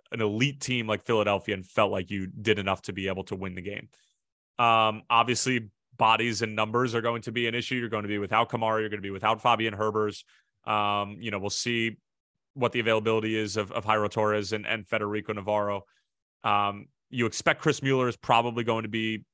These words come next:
close to a hundred percent fit, if not right there. Um, but again, you never know. And we'll see if Ezra decides to roll out this same starting eleven. Um,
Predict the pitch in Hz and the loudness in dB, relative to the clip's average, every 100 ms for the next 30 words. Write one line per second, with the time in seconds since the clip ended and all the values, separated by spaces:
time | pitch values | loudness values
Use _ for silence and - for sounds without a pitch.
0 | _ _ _ - 127 135 139 - 143 131 | _ _ _ -6 4 6 4 -2 -2 0
1 | 131 123 127 135 123 - 127 120 120 - | 0 -2 -4 -4 -6 0 2 2 0 2
2 | 120 117 117 117 - 113 113 110 _ _ | 2 4 2 2 0 0 0 -2 _ _
3 | _ - 113 110 104 107 110 107 107 104 | _ 0 0 0 -2 -2 0 0 -2 -2
4 | 107 107 107 104 - _ _ _ _ _ | 2 2 2 0 -4 _ _ _ _ _
5 | _ - _ 110 110 113 110 127 131 131 | _ -20 _ 0 0 0 -2 0 0 2
6 | 127 139 123 131 123 - 120 123 123 117 | 0 -2 0 2 0 0 0 4 2 2
7 | 120 - 120 120 120 123 117 _ _ - | -4 -6 -6 -6 -6 -10 -14 _ _ -8
8 | - 120 117 107 113 143 110 107 - 104 | 0 2 2 0 2 2 0 -4 -4 0
9 | 104 104 | 2 0